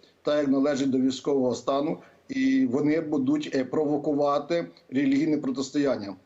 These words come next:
Тому важливо показувати саме злочинні дії їхніх адептів, Для того, бо розуміти треба, що віра і, е, релігія, вона трошки, е, відмінна від ідеології. І якщо ми хочемо перемогти також ідеологічно,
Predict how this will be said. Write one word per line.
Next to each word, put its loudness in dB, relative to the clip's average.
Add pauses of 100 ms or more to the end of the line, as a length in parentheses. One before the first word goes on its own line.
(120)
Тому 0
важливо 0
показувати -2
саме -2
злочинні 0
дії 0
їхніх -2
адептів, -2 (480)
Для 0
того, 0 (220)
бо -2
розуміти -2
треба, 0
що -2
віра -2 (140)
і, 0 (460)
е, 2
релігія, 0
вона 0
трошки, -4 (340)
е, 2
відмінна 0
від 0
ідеології. 0 (340)
І 2
якщо 0
ми -2
хочемо -2
перемогти 0
також -2
ідеологічно, 0